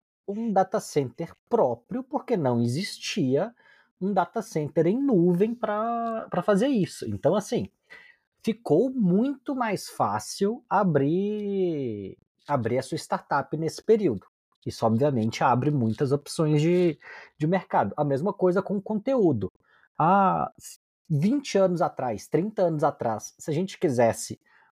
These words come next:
um momento pra falar sobre o, sobre o que a gente tá fazendo aqui, né? Falando sobre no-, falar sobre o nosso mercado e tudo mais, a gente ia precisar encontrar um dono de rádio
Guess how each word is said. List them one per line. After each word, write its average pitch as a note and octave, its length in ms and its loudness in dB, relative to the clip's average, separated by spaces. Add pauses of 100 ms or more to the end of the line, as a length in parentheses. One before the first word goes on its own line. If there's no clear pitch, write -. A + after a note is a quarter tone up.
(160)
um D#3+ 120 2
momento C3 720 0 (120)
pra B2+ 600 -2 (120)
falar C#3 640 -2
sobre C#3 320 0
o, B2 260 -2 (500)
sobre A#2+ 340 -4
o - 20 -14
que - 240 -4
a - 20 0
gente F3 140 -6
tá G2 80 -12
fazendo G2 240 -6
aqui, G2 180 -12
né? F#2+ 80 -8
Falando A2+ 240 -6
sobre C#3+ 180 -6
no-, C#3 280 2
falar B2 180 -4
sobre C#3 160 -6
o C3+ 40 -4
nosso C3 200 -4
mercado A2+ 460 -2
e G2+ 40 -6
tudo A2+ 200 -2
mais, D#3 420 -4 (400)
a B2+ 100 2
gente D3 200 -2
ia F3+ 80 2
precisar D3+ 560 0
encontrar F3 560 -2
um G#3 120 -4
dono E3+ 380 2
de D3 160 -2
rádio E3 720 -2